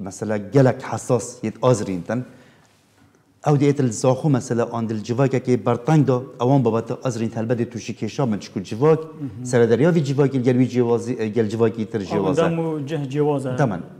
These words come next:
Speaker 2: بله.
Speaker 1: گله گرنگه. دی ویتون تو زانی ترکی و کار دکی و تعامل گل کتکی.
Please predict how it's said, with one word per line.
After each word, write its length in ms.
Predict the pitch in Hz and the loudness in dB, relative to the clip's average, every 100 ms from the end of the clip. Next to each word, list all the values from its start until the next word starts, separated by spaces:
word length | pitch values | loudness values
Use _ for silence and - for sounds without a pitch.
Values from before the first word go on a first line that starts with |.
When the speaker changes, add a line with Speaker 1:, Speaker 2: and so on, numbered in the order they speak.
| 139 | -6
Speaker 2:
بله. 180 | 113 | -4
Speaker 1:
گله 260 | 98 151 156 | 0 4 4
گرنگه. 340 | 113 104 98 101 | 2 -2 -2 -4
دی 80 | |
ویتون 260 | 113 127 131 | -4 -2 -2
تو 100 | 127 | -2
زانی 220 | 117 147 | 0 0
ترکی 300 | 143 117 - | 0 -4 -2
و 120 | 131 | 0
کار 240 | 131 147 143 | 0 0 0
دکی 380 | 131 135 156 143 _ - _ _ _ _ - | 0 -6 -12 -12 _ -20 _ _ _ _ -12
و 20 | 98 95 - | -8 -8 -4
تعامل 360 | 107 107 127 131 | 0 4 4 4
گل 160 | 113 | 2
کتکی. 440 | 107 - - - | -2 -6 -8 -8